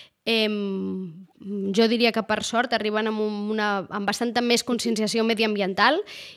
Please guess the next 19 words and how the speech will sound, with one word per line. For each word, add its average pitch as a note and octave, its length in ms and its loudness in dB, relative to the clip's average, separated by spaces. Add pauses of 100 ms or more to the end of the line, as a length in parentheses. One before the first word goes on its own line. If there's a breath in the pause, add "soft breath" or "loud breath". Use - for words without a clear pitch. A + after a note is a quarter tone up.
i A3 100 2
això A#3 160 4
ho, A#3+ 80 6
tra-, A#3+ 280 4
ho A#3 120 4
estan A3+ 220 0
transmetent A3 440 2
a A3 60 2
les G#3 160 0
seves G3 420 0
empreses, G#3 460 -2
als G3 160 -4
seus G#3+ 160 -2
negocis, F#3+ 560 -4
no? A#3+ 160 -4
I G3 500 -4
tant A3 220 2
de A3+ 80 6
bo A3+ 160 4